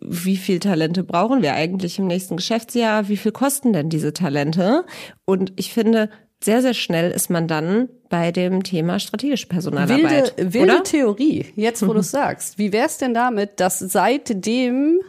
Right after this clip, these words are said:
Speaker 2: Menschen sich aussuchen können, wo sie arbeiten und nicht mehr nur Lohn auszahlen reicht,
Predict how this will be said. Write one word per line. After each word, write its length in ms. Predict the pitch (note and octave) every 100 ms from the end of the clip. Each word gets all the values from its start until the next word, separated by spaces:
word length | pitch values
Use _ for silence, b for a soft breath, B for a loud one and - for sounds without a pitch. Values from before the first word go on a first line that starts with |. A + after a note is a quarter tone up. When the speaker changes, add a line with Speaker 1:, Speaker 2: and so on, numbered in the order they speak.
| B B
Speaker 2:
Menschen 880 | - F3+ A3+ D#4+ - - E3+ A3 D#4+ F#4 -
sich 320 | F#3 A3 -
aussuchen 520 | A3+ E4+ - B3 A3
können, 320 | - A3+ A3
wo 160 | F#3+ A#3+
sie 180 | G#3 E3+
arbeiten 880 | G3 B3+ D3+ C3 - - D#3+ A#3+ F#4 -
und 180 | F#3+ F#3+
nicht 380 | G#3 C4+ - -
mehr 140 | F#3
nur 260 | F3+ F#3 E3+
Lohn 460 | D#3+ E3+ G3 G#3+ G#3 B B -
auszahlen 560 | D#3 D#3 - F3 E3+
reicht, 540 | E3+ F#3 G3 G#3+ A#3+